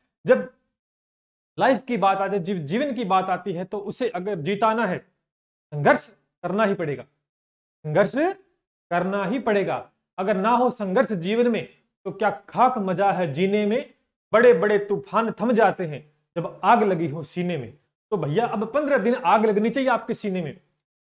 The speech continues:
अगर आग नहीं लगी और आपने बुझा ली ना, तो बैठ जाओ, छोड़ दो किताबों को, ध्यान कर लेना। but ये आग जलनी चाहिए पच्चीस तारीख तक, जब तक एग्जाम नहीं हो,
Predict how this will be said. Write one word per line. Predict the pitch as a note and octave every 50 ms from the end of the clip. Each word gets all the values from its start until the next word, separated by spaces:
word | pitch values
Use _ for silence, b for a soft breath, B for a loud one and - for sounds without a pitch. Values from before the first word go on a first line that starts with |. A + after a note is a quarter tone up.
| _ -
अगर | F3+ F#3 A#3+ A#3+
आग | F3+ F#3+ G3+ A#3 A3+
नहीं | A#3 C4 C#4
लगी | A#3+ A#3 F#3 G#3
और | G#3+ G#3
आपने | A3 A3 G#3+ A3+ G#3+
बुझा | E3 E3 D#3+ G3 A3
ली | A3+ A3+
ना, | A3 A#3+ A3 D3
तो | - _ _ _ - -
बैठ | F3 D3+ E3 A#3 C4 B3+
जाओ, | A3 A3+ A3+ A#3+ C4+ C#4+ - - - -
छोड़ | _ _ _ - G3+ A#3
दो | G#3+ A3+
किताबों | F3 F3 E3 C#3+ B2+ B2+
को, | B2 A#2 G#2 -
ध्यान | D3 D#3 F3+ F3
कर | F3+
लेना। | E3 D3 C3+ B2 - _ _ _ _ _ _ _ -
but | G#3 G#3+ -
ये | A3+ F3+ F3+ A3 A3 A3+
आग | E3 E3+ F#3+ G3+ G3+
जलनी | F#3+ D3 E3+ G3+ G#3 A#3+ B3 G3+
चाहिए | - F3+ F#3+ A3+ B3
पच्चीस | - - G#3+ - _ - F3+ - -
तारीख | - F3+ F3+ F3 - _ _ _ _ _ -
तक, | - - - _ _ _ _ _ _ -
जब | G#3+ G#3+ -
तक | - A3 G#3
एग्जाम | G3 D#3+ D#3+ D#3+ E3+ F3 F3
नहीं | E3+ D#3
हो, | C#3 B2+ -